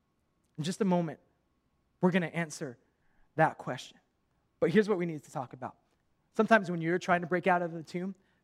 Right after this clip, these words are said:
the enemy will attack what's most important to your life.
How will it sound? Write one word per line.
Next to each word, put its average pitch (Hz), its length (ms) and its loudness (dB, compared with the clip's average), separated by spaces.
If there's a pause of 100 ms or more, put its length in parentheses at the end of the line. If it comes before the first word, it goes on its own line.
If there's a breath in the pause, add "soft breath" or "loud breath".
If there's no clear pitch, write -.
the 143 120 -14
enemy 190 380 -2
will 160 160 -8
attack - 400 -2
what's - 180 -14
most 151 380 -8
important 143 580 -10
to - 100 -18
your 120 120 -14
life. 110 360 -20